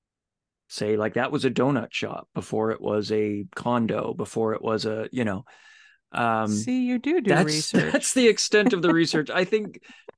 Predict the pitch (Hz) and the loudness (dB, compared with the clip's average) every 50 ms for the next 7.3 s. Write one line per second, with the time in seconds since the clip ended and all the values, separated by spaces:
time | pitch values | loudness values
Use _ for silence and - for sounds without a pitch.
0 | _ - - 185 190 214 196 175 156 139 143 - - - - - 156 151 - - | _ -14 -10 -6 -4 -4 -4 -4 -6 -10 -12 -14 -16 -16 -14 -10 -8 -6 -4 -2
1 | - - - 175 175 185 180 175 160 143 160 151 147 139 135 - 151 143 131 123 | -2 0 2 4 6 6 6 6 6 4 4 4 4 2 0 0 0 0 0 0
2 | 139 127 - 139 127 120 - 139 139 135 - - 131 123 117 113 113 104 - - | 0 0 2 2 0 0 0 0 0 0 0 -2 -2 -2 -2 -2 -4 -6 -4 -2
3 | 123 123 127 123 123 120 127 123 - - - - - 127 113 110 107 104 104 104 | 0 2 2 2 2 0 0 -2 -4 -8 -12 -10 -10 -10 -8 -8 -6 -6 -8 -8
4 | - - _ _ - - - - _ _ _ _ - 135 117 139 120 123 131 127 | -10 -14 _ _ -20 -20 -20 -20 _ _ _ _ -4 0 0 2 4 4 4 4
5 | 120 113 117 113 113 107 - 139 120 110 101 98 101 101 95 117 - - - 120 | 4 4 4 2 0 0 0 0 2 2 2 0 0 -2 -2 -2 -4 -4 -2 -2
6 | 107 107 98 113 107 107 110 113 - - - 113 110 107 107 107 - - 117 113 | -2 -2 0 0 0 0 -2 -4 -6 -6 -4 -4 -2 -4 -4 -8 -6 -4 -4 -2
7 | 107 104 104 107 - | -2 -2 -2 -4 -6